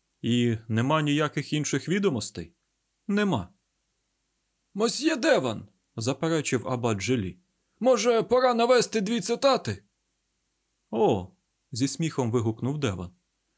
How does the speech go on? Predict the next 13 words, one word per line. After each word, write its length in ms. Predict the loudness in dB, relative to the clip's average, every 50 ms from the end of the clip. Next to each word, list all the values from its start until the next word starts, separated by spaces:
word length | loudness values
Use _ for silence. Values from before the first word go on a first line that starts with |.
| _ _ -2
пан 260 | 0 2 0 0 0
Кюре 500 | 2 2 4 4 4 4 4 2 2 0 -2
любить 360 | 0 0 2 2 0 0 0
досліджувати 680 | 0 -2 0 2 0 0 0 0 -2 -2 -2 0 2
архіви, 500 | 2 2 0 -2 -2 -4 -2 -2 -4 -10 -12 _ _ _ _ _ _ -6
читати 400 | -4 -2 0 0 0 0 0 0
мемуари 580 | 2 2 4 4 4 4 4 4 4 2 0 0
і 40 |
захоплено 560 | 0 0 0 0 2 0 0 2 0 0 0 0
вивчає 400 | 0 0 0 0 0 2 2 2
все, 280 | 0 0 0 0 -2
що 180 | -2 -2 -2 -2
стосується 680 | 0 0 -2 -2 0 0 2 2 2 2 0 -2 -2